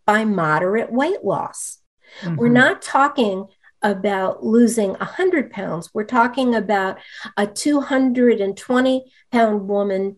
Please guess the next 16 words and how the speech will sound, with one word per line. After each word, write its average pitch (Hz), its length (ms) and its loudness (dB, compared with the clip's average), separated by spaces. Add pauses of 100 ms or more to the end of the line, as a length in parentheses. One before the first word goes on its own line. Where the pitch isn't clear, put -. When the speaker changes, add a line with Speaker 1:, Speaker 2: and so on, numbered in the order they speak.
Speaker 1:
becoming 208 440 -2
a 190 80 -2
hundred 208 480 0
and - 200 -8 (120)
eighty 214 420 0 (300)
pound 160 460 -6 (100)
woman. 147 540 -4 (600)
Uh, 175 40 -10
Speaker 2:
Mm-hmm. 170 540 -2
Speaker 1:
that 233 200 2
would 220 140 2
be 226 140 -2
associated 214 760 2
for 202 200 -6
mo-, 220 340 2
with, 233 240 4